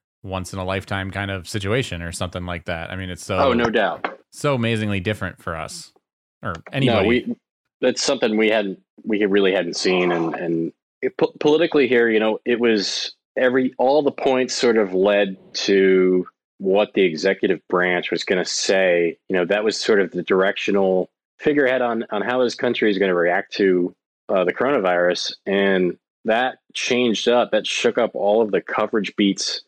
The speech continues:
Speaker 2: uh, as the members on Capitol Hill all, you know, everybody went on recess. Everybody had, uh, taken measures to be,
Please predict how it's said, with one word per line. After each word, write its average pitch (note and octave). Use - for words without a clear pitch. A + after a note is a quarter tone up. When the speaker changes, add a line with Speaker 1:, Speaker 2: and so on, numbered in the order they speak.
Speaker 2:
uh, F#2
as G2
the F#2+
members B2+
on A2+
Capitol G#2+
Hill G2
all, G#2
you G#2
know, F#2
everybody A#2
went A#2+
on A2
recess. G#2
Everybody G#2+
had, G2
uh, F2
taken A2+
measures G2
to G2
be, F#2